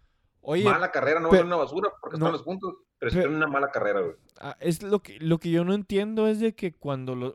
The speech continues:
Speaker 1: cuando multaron a Racing Point con los cuatrocientos mil euros y, y no sé qué más, eh, ah, y los puntos,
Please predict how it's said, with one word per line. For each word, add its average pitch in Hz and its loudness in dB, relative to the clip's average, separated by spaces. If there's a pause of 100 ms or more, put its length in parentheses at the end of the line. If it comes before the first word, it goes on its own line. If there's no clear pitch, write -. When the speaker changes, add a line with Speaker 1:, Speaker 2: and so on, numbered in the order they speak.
Speaker 1:
cuando 120 -6
multaron 117 -6
a 175 -4
Racing 123 -8
Point 139 -8
con 151 -10
los 135 -10
cuatrocientos 101 -14
mil 117 -10
euros 131 -6
y, 92 -10
y 82 -14
no 95 -12
sé 117 -16
qué 120 -12
más, 151 -8 (760)
eh, 110 -6
ah, 135 0
y 147 0
los 117 -2
puntos, 131 -4